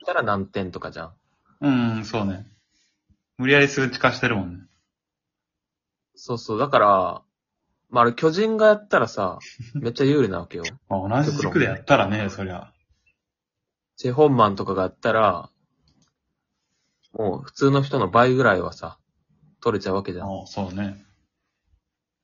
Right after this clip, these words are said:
Speaker 1: そんなでかくないだろ、チェ・ホンマン。倍はないだろ。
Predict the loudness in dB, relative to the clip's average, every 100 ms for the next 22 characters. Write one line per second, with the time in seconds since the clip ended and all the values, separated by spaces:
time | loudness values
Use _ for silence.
0 | _ _ _ _ _ _ _ _ -4 0
1 | 4 6 6 4 4 4 0 -4 -10 -8
2 | -8 -10 -14 _ -20 -20 -16 -16 -16 _
3 | _ _ _ _ _ _ _ _ _ _
4 | -20 -16 -2 2 4 4 4 2 0 -6